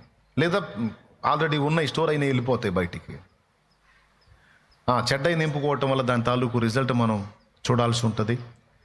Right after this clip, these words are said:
ఆ, నాలుగవది సృజనాత్మకత పోతుంది, క్రియేటివిటీ ఎఫెక్ట్ అయిపోతుంది,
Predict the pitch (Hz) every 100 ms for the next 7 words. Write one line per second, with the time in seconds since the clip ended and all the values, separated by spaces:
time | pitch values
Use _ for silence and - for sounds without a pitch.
0 | _ _ _ _ 104 104 110 139 139 147
1 | 143 196 170 - 123 120 156 165 160 135
2 | 123 123 110 113 117 110 117 - - _
3 | _ - _ _ _ _ _ - 135 143
4 | 143 139 123 117 131 143 127 117 110 -
5 | 104 107